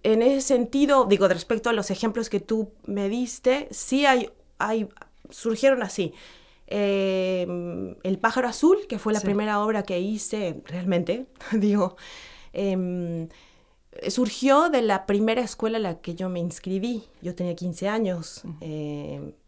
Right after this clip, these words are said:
Speaker 1: y todo ese proceso de ensayos y las presentaciones finalmente de, de al-, algunas funciones, eh, fueron de ese curso que duró un año, más o menos, me pa-, no, no sé, eh, era
Speaker 2: Ujú.
Speaker 1: chica, no me acuerdo. Este,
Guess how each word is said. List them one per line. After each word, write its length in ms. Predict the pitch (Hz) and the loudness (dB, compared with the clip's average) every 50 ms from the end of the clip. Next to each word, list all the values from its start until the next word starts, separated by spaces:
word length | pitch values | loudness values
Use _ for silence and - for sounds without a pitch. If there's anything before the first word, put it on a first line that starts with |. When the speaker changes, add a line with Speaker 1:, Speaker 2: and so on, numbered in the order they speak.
| _ _ | _ _
Speaker 1:
y 100 | - 185 165 | -12 -12 -6
todo 540 | - - 226 220 226 226 233 233 226 220 220 | 0 2 4 4 4 4 4 2 2 2 2
ese 160 | 226 - 226 | 0 0 -2
proceso 300 | 220 - 202 196 - 220 | -2 -4 -6 -4 -4 -2
de 100 | 208 196 | 0 0
ensayos 640 | 190 202 196 - 214 208 208 202 190 175 165 - - | 0 0 0 0 0 2 2 2 0 -2 -4 -4 -6
y 40 | 180 | -6
las 160 | 185 175 - | -6 -6 -8
presentaciones 960 | - 196 - - 208 196 - 202 202 - - 277 285 285 254 208 175 165 - - | -8 -8 -6 -6 -6 -6 -6 -8 -8 -2 0 2 2 2 2 0 -2 -4 -8 -6
finalmente 640 | - 190 196 208 220 226 214 220 214 202 - 175 170 | -4 -2 -2 0 0 -2 0 -2 -2 -2 0 -2 -2
de, 280 | 165 160 160 156 147 - | -2 -4 -6 -8 -10 -12
de 280 | - 160 - 160 156 - - - - - - _ _ _ - - | -14 -12 -12 -12 -12 -14 -16 -20 -20 -20 -20 _ _ _ -20 -18
al-, 300 | - 170 170 165 - - | -16 -14 -14 -14 -10 -8
algunas 400 | 160 170 156 170 185 202 196 - | -8 -6 -4 -4 -6 -6 -8 -6
funciones, 680 | - 214 214 208 - 262 240 214 214 262 302 294 - - - - - - - - - _ _ _ _ _ - | -4 -2 -2 0 2 0 0 0 0 -4 -4 -6 -8 -12 -20 -20 -20 -20 -20 -20 -20 _ _ _ _ _ -12
eh, 420 | - 190 185 180 180 180 180 175 170 | -10 -8 -8 -8 -6 -8 -8 -8 -10
fueron 540 | - - 214 226 214 226 254 262 262 247 - - 160 | -4 0 2 2 4 6 6 6 4 4 0 -2 -2
de 200 | 180 180 180 185 | 0 0 0 0
ese 180 | 190 - 240 226 | 0 -2 -4 -4
curso 520 | - - 220 220 233 233 - - 262 262 | -2 -2 -2 0 -2 0 0 0 -2 -2
que 140 | - 175 175 170 - | -4 -8 -12 -12 -12
duró 240 | - 165 175 185 196 | -10 -6 -4 -2 -2
un 180 | 196 214 208 190 | 0 0 0 0
año, 520 | 180 233 277 302 320 339 370 339 320 302 _ _ _ - | -2 -2 -2 -2 -2 -4 -8 -10 -16 -18 _ _ _ -16
más 160 | 233 - - | -12 -10 -8
o 40 | 233 | -8
menos, 200 | 240 262 302 277 | -6 -6 -6 -6
me 80 | 220 | -6
pa-, 100 | - - | -6 -6
no, 120 | 180 190 160 | -6 -6 -6
no 200 | 127 139 156 - | -8 -12 -14 -14
sé, 220 | - - 151 - _ _ | -14 -16 -16 -18 _ _
eh, 100 | - 175 170 160 | -6 -4 -2 -2
era 120 | 165 170 170 | -2 -4 -4
Speaker 2:
Ujú. 60 | 175 | -6
Speaker 1:
chica, 220 | 175 190 - - 196 | -8 -8 -6 -6 -4
no 80 | 185 | -4
me 80 | 180 170 | -4 -4
acuerdo. 300 | 160 175 190 190 180 160 - - - - - - - - - - - - - _ | -4 -4 -4 -4 -4 -6 -8 -14 -20 -20 -20 -20 -20 -20 -20 -20 -20 -20 -18 _
Este, 920 | - 185 196 196 180 - - - - 196 190 185 185 180 180 175 175 170 | -8 -6 -6 -6 -6 -8 -8 -6 -4 -2 -2 0 -2 -2 -2 -2 -2 -2